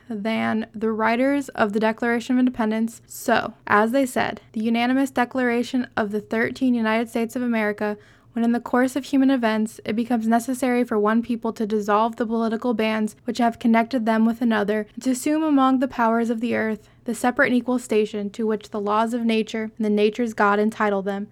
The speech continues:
a decent respect to the opinions of mankind, requires that they should declare the causes which impel them to the separation.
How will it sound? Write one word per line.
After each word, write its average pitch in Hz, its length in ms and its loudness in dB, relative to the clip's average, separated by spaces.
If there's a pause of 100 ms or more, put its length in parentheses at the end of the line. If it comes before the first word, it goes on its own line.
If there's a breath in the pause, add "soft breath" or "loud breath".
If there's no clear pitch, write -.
a 220 60 -2
decent 277 300 2
respect 226 440 0
to 233 80 -6
the 226 120 0
opinions 226 540 4
of 196 100 -4
mankind, 214 760 -4
requires 302 440 6
that 277 120 0
they 269 100 2
should 277 200 -4
declare 294 400 2
the 277 100 -2
causes 269 380 -2
which 233 160 -4
impel 254 340 0
them 220 220 0
to 247 280 -2
the 233 120 -6
separation. 226 680 -2